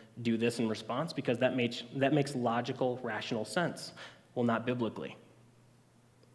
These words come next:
It may make logical, rational sense, but that doesn't line up with what Scripture says.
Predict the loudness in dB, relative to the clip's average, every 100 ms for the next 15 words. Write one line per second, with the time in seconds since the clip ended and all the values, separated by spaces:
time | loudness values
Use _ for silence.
0 | _ _ 0 4 6 6 4 2 -6 0
1 | 0 2 0 0 0 -2 -4 -6 -6 -8
2 | -8 -12 -14 -18 -20 -20 _ _ _ _
3 | _ _ _ 0 2 4 4 2 0 -2
4 | -2 -4 -8 -6 -6 -6 -8 -6 -6 -6